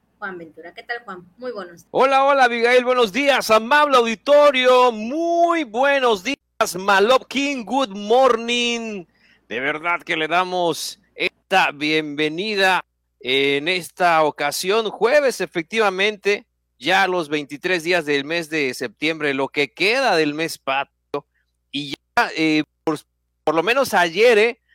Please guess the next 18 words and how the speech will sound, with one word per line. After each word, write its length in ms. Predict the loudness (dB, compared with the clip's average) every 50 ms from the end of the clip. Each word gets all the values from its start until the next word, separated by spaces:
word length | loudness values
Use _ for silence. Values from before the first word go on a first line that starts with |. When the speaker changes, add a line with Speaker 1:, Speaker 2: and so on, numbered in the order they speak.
| _ _ _
Speaker 2:
parecía 440 | 0 2 2 2 0 0 0 0 0
que 120 | 0 2
iba 100 | 2 2
a 60 | 2 2
caer 180 | 2 2 2
la 120 | 4 2 2
lluvia, 280 | 0 0 0 0 0
creo 240 | 0 _ -6 -6 -4
que 140 | -4 -4 -2
cayó 260 | 0 0 0 0 0
en 60 | 2
algunos 400 | 0 0 0 0 -2 -2 -2 -2
lugares, 420 | -2 -2 0 2 2 2 2 0 -2
pero 260 | -4 -4 -4 -4 -4
no 240 | -4 -2 -2 -2 -2
de 120 | -2 -4
manera 420 | -4 -4 -4 -2 -2 -2 0 0
muy, 560 | -2 -2 -6 -10 -8 -8 -6 -6 -6 -8 -10